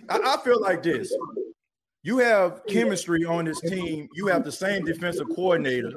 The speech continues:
So I feel like that gives them an advantage over the forty-niners who lost Robert Saleh. I don't think people are giving Robert Saleh the credit for how good he had that defense playing.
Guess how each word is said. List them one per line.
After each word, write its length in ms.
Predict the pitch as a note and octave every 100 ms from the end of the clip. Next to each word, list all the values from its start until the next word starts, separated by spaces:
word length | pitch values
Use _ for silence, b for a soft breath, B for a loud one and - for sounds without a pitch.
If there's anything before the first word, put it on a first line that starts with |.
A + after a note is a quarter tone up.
| - - - - - _ _ _ -
So 280 | F#3+ F3+
I 120 | E3+ G3+
feel 200 | G3+ F#3+
like 220 | F3 E3+
that 160 | F#3
gives 220 | E3 F3 B2+
them 180 | E3 D#3+
an 60 |
advantage 480 | C#3+ D#3 E3+ D#3 C3+
over 200 | E3 D3
the 60 | C#3
forty-niners 760 | E3 D#3+ D3 D3+ F3+ D3+ C#3
who 120 | D#3
lost 260 | D3 D#3 C#3+
Robert 280 | D3+ C#3+ C3+
Saleh. 420 | E3 F3 A#2 F#2+ C3
I 140 | G#3
don't 160 | A3 F#3+
think 200 | F3+ F3
people 280 | F#3 E3
are 60 | D#3
giving 460 | C#3 E3 C#3 C3 B2 - _ _ _ _ _ _ _ _ _
Robert 340 | A#2+ F3+ E3
Saleh 500 | D#3+ F3+ F3+ D#3 C3+
the 100 | F3+
credit 340 | E3+ G#3+ D#3+ - - - F#4+ - _ -
for 320 | F3 D#3+ D3+
how 240 | D#3+ F#3+ F3
good 300 | E3+ F#3+ E3+
he 100 | E3+
had 220 | E3+ E3
that 160 | D#3 D3+
defense 400 | E3 E3 D3 C3
playing. 380 | D#3 D3+ F2+